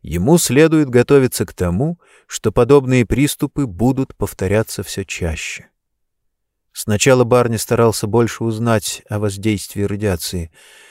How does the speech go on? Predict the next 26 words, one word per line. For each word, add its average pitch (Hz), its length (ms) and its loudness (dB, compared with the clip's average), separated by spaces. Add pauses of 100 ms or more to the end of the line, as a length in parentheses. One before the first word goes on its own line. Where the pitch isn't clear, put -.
(180)
Он 131 200 2
часами 139 580 2
просиживал 110 640 2
в - 120 -14
публичной 113 560 -2
библиотеке 101 600 -2
Детройта 95 640 -2 (380)
и - 60 0
обзванивал 135 720 2
профессоров 127 760 2
из 113 140 -2
мичиганских 113 840 0
университетов. 107 1000 -6 (640)
Того, 123 280 4
что - 220 2
он 120 120 4
мог 123 260 2
вычитать 117 540 0
из 104 180 0
книг 131 540 -4
и 127 120 -4
понять, 123 680 0 (240)
было 135 340 2
недостаточно. 127 1120 -2 (480)
Остальное 139 600 4
же 101 180 0